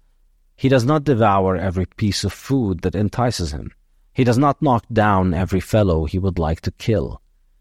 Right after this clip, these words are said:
He arranges his wishes and desires into a scale. He chooses. In short, he acts.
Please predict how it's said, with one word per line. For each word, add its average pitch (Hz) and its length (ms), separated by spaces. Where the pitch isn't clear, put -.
He 127 160
arranges 127 460
his 117 180
wishes 107 380
and 95 140
desires 95 640
into 95 280
a 92 60
scale. 82 640
He - 180
chooses. 113 800
In 98 160
short, 135 560
he 101 200
acts. - 680